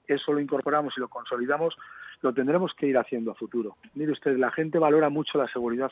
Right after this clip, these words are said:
que este, que este programa genera y el hecho de que en cada barrio hay un punto de venta, no sean contextos centralizados. Son las agencias de viajes acreditadas las que, eh, comercializan el programa y saben los madrileños que gracias a este programa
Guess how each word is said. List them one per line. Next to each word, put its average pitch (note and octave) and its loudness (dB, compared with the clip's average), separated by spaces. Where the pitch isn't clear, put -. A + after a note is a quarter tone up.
que C3 -8
este, A#2 -2
que C3+ -4
este - 0
programa B2+ 0
genera C3 2
y A#2 0
el A#2+ 2
hecho D3 2
de D3+ 4
que - -4
en B2 -2
cada A#2 -2
barrio D3 2
hay C#3 2
un B2 -2
punto B2+ -2
de A#2 0
venta, B2+ -2
no A#2+ -8
sean B2 -8
contextos A#2 -10
centralizados. G#2+ -10
Son D3 2
las C#3 2
agencias B2+ -2
de A#2+ 0
viajes A#2+ 0
acreditadas A#2 -4
las B2 -2
que, A#2 -4
eh, A2 -6
comercializan B2 -2
el C3 0
programa D#3 0
y C3+ 0
saben E3 4
los D3 4
madrileños D3 2
que B2+ 0
gracias C#3 0
a D#3 0
este C#3 0
programa D3+ 0